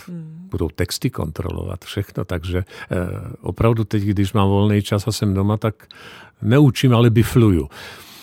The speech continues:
Speaker 2: Tak.
Speaker 1: Čeká vás Zlín jako první?
Speaker 2: Zlín, máme dva koncerty hned po sobě, vyprodaný koncerty, takže to je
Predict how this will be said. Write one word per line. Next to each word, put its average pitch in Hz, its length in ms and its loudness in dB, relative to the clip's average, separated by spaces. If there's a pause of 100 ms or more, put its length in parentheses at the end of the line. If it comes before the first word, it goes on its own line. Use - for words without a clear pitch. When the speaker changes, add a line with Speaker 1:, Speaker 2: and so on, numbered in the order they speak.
(580)
Speaker 2:
Tak. 90 180 0
Speaker 1:
Čeká 90 300 2
vás 185 460 -2
Zlín 165 440 -4
jako 196 260 -8
první? 180 400 -8
Speaker 2:
Zlín, 101 380 8
máme 117 240 4
dva 98 180 2
koncerty 107 480 0
hned 98 260 -2
po 95 100 -6
sobě, 95 360 -6
vyprodaný 104 600 -2
koncerty, 104 560 -2
takže 90 320 -6
to 92 180 -2
je 87 300 0